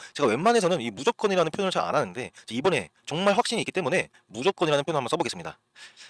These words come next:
자, 보유 기간은 최소 오 거래일 정도 보유를 해주시면 되는데요. 목표 상승률은 백 퍼센트 이상입니다. 네, 백 퍼센트에 도달했을 때 자율적으로 전량 매도하시면 되겠는데요. 자, 이번에 퇴행성 관절염, 줄기세포 치료제, 조인트 스템에 대한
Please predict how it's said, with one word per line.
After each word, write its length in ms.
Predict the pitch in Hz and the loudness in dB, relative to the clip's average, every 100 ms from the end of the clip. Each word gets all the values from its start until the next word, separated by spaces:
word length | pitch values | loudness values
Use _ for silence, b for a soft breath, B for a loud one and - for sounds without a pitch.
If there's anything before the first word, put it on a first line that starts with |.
| - | -8
자, 80 | |
보유 220 | 101 147 214 | 0 2 4
기간은 240 | 202 190 | 4 4
최소 280 | 226 233 226 | 4 4 4
오 100 | 117 | 4
거래일 260 | 147 214 196 | 4 6 4
정도 280 | 160 123 - - | 4 0 -2 -12
보유를 200 | - 107 | -4 -2
해주시면 200 | 131 151 | 0 -2
되는데요. 420 | 101 87 110 95 - - - | -4 -4 -4 -4 -8 -18 -10
목표 260 | 120 147 214 | -8 0 2
상승률은 420 | 208 208 196 196 | 4 2 2 2
백 200 | 185 - | 0 0
퍼센트 360 | 190 190 180 190 | 2 2 0 -4
이상입니다. 540 | 101 120 202 175 - _ b _ _ | -4 -6 -6 -8 -12 _ b _ _
네, 80 | 98 | -8
백 160 | 117 | -2
퍼센트에 380 | - 175 170 170 | 0 0 -2 -4
도달했을 400 | 160 123 139 226 | -2 0 2 2
때 240 | - 170 - b | 2 0 0 b
자율적으로 580 | - 120 170 175 160 156 | 0 4 4 4 4 2
전량 320 | 98 110 147 | 0 0 0
매도하시면 400 | 95 117 147 151 | 0 2 2 2
되겠는데요. 460 | 98 92 95 135 76 _ b b | -4 -4 -2 -2 -4 _ b b
자, 120 | - | 0
이번에 260 | 113 190 196 | 2 4 6
퇴행성 540 | 254 262 262 254 247 | 6 4 6 6 4
관절염, 460 | - 135 165 175 165 | 2 4 4 4 2
줄기세포 520 | - 147 165 196 196 | -2 0 0 0 -2
치료제, 380 | 190 175 139 123 - _ | 0 2 2 0 -4 _
조인트 360 | 139 185 202 190 | 0 2 2 0
스템에 340 | - 180 175 | 4 4 6
대한 280 | 139 147 | 6 4